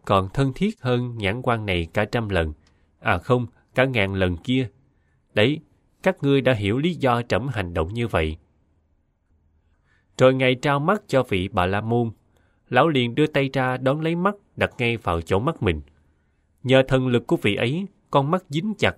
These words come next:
vào đó chẳng khác nào đóa sen xanh nở ra. Khi bậc đại sĩ dùng mắt trái, nhìn thấy con mắt kia trên mặt của vị Bà La Môn, ngài kêu lớn,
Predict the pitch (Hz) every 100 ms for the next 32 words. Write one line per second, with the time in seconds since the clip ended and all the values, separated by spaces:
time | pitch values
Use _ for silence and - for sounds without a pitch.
0 | _ 95 101 98 165 180 101 104 - 175
1 | 127 87 87 98 139 - 113 104 123 110
2 | 95 82 107 117 104 98 _ _ _ _
3 | _ _ _ _ _ _ _ _ _ _
4 | - 139 117 104 117 110 - 101 131 123
5 | 95 139 139 131 127 196 - - - -
6 | 135 131 180 - 151 175 196 - 139 139
7 | 143 127 113 90 151 139 98 95 92 95
8 | 107 120 123 117 - - _ - 104 92
9 | - 117 113 110 151